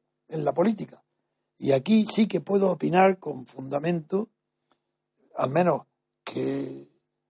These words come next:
según los criterios que me he formado de estos personajes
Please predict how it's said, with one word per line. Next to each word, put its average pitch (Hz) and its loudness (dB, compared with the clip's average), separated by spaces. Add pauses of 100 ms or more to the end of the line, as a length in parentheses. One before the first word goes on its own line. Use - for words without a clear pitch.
(100)
según 202 6
los 226 8
criterios 165 4
que 127 -12
me 151 -2
he 160 2
formado 143 -2
de 143 -6
estos 139 -10
personajes 139 -4